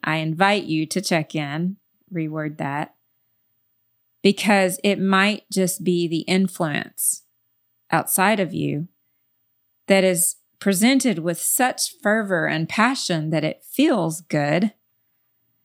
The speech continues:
And then you go through these struggles of, "Then why do I feel less than? Why do I feel that they are above me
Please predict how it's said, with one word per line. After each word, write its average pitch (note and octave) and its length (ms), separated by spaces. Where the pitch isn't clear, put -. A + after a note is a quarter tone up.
And A3 200
then A3+ 180
you G#3+ 140
go G3 340
through F#3+ 360
these F3 480
struggles G#3+ 720
of, F3 440
"Then F#3+ 320
why F#3+ 400
do F3 120
I E3 200
feel F3 340
less F3+ 300
than? - 460
Why F#3+ 320
do G#3 180
I F3+ 180
feel F3+ 500
that D#3+ 400
they F3+ 280
are F3 160
above E3+ 440
me E3 340